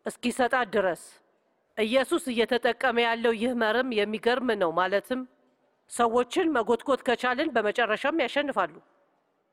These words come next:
እነሱ መጥፎ ሰዎች ናቸው፣ ነገር ግን እኔ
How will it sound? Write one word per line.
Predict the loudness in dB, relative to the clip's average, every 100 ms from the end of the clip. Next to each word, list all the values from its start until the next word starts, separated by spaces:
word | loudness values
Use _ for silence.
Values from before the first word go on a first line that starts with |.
| _ _ _ _
እነሱ | -4 0 0 0 0
መጥፎ | 0 0 0 0
ሰዎች | 2 2 2 0
ናቸው፣ | 0 -2 0 0
ነገር | 2 2 0
ግን | 2 0
እኔ | 2